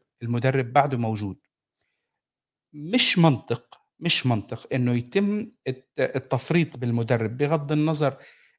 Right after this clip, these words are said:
إحنا مش مبسوطين بالمباريات أو لا. مش منطق إنه أنت تفرط فيه، تجيب مدرب بديل، آه، كم من شهر، وبعدين ترجع تعيد نفس الأسطوانة، تصب-، تمدد له، تعمل له، تسوي له، القصص هذه كلياتها.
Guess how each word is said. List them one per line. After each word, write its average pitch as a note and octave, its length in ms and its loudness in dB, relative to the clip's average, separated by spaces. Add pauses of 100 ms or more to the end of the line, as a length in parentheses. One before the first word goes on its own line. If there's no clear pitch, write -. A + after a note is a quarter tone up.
(120)
إحنا D3+ 320 4
مش C#3+ 200 2
مبسوطين C3+ 440 0
بالمباريات B2 640 0
أو C3+ 240 0
لا. - 280 -4 (580)
مش F#3 200 0
منطق - 340 -2
إنه C#3 160 0
أنت E3 140 -4
تفرط C#3 340 0
فيه، G#2 340 -10
تجيب C#3 400 -4
مدرب B2 480 -2
بديل، A#2+ 540 -4
آه، A#2 260 -6
كم C3+ 180 -4
من C3+ 180 -2
شهر، D#3+ 360 -2 (600)
وبعدين D3 560 0
ترجع D#3 400 0
تعيد D3+ 400 -2
نفس D3 220 0
الأسطوانة، C#3+ 800 -2
تصب-، - 600 0
تمدد C3+ 480 -4
له، C#3 80 0
تعمل C#3 460 0
له، C3+ 80 0
تسوي C3+ 460 -2
له، C#3 100 -2
القصص C#3+ 380 0
هذه C#3 160 -2
كلياتها. C3+ 600 -4